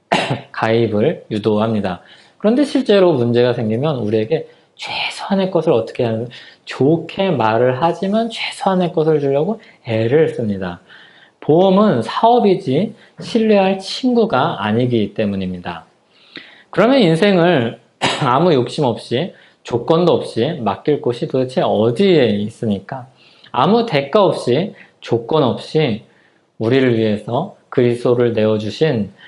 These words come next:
하나님 외에 그런 분은 없습니다.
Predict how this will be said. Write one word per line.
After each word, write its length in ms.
하나님 600
외에 560
그런 320
분은 300
없습니다. 800